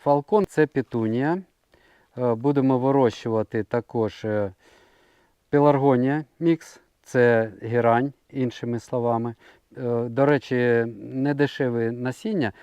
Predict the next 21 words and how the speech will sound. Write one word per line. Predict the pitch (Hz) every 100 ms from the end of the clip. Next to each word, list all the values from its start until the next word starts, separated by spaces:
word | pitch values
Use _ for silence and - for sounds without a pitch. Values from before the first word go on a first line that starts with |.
| _
тому | - 135 170 147
їх, | 143 196 -
е, | 127
можна | 120 117 143 127 120
замовити | 117 131 156 131 117
від | 107 170 196 _
п'яти | 117 120 107 - 170 185
штук. | - - 123 101 _ -
Каста, | 143 120 - 95 _
до | 110 127
речі, | 131 - 107 104
дуже, | 101 165 175 135
е, | 120 _ - 127 120 -
класні | 135 156 147 - 131 127 120
низькорослі | 117 123 - 131 131 - 113
томати. | 123 147 185 -
Е, | - - - - 127 127 127
раніше | 139 156 - 127 131 113 131
вони | 131 139
називались | 123 117 123 123 107 101
Супернова, | - 113 120 139 185 202